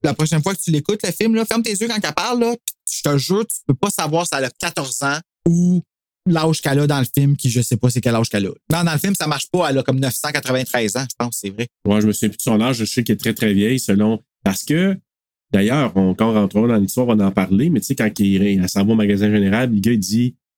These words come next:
Speaker 2: Hey, t'as été la, l'infirmière de ma grand-mère. » Tu dis, « What the fuck ? » Le gars, il a comme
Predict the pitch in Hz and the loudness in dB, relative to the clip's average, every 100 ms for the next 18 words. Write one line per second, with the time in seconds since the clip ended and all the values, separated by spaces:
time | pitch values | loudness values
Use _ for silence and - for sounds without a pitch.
0 | _ 113 147 139 104 98 98 101 135 131 | _ 0 2 2 4 2 2 2 2 2
1 | 107 107 107 107 107 123 139 120 110 104 | 2 2 0 2 2 2 2 2 2 2
2 | 104 95 107 277 95 - 190 202 107 98 | 2 2 2 2 -2 -4 -2 0 2 0
3 | - 123 117 92 85 - 101 92 127 117 | -2 -4 -4 -6 -6 -2 -2 0 2 0
4 | 98 107 101 95 | 0 2 2 0